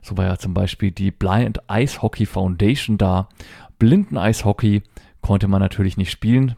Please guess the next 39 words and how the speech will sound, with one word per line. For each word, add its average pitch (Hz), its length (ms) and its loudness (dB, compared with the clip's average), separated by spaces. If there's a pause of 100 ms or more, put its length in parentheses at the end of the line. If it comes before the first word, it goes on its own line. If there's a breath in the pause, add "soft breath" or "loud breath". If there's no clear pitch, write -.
bei 98 120 -4
der 92 120 0
Hitze 104 240 0
sowieso 104 420 2
nicht. 127 300 0 (560 loud breath)
Aber 104 180 2
man 113 100 4
konnte 147 220 2
sich 160 140 -2
zumindest 135 400 0
einmal 107 240 4
informieren, 110 560 4
wie 98 80 2
das 92 160 2
funktioniert. 107 680 0
Und - 600 -2
naja, 170 200 0
diese 90 220 -4
verbeulten 107 640 2
Pucks - 440 -4
aus 123 260 0
Metall, 110 400 4 (480 loud breath)
die 101 80 0
habe 101 80 2
ich 101 60 0
mir 95 80 0
auch 92 120 -4
mal 95 120 0
in 92 40 -2
die 98 140 0
Hand 95 260 -4
geben 90 240 -4
lassen. 98 400 -2 (340 loud breath)
Ein 107 180 -2
Interview 98 400 0
gibt's - 260 -8
dazu 92 420 -6
allerdings 95 440 -2
nicht. - 360 0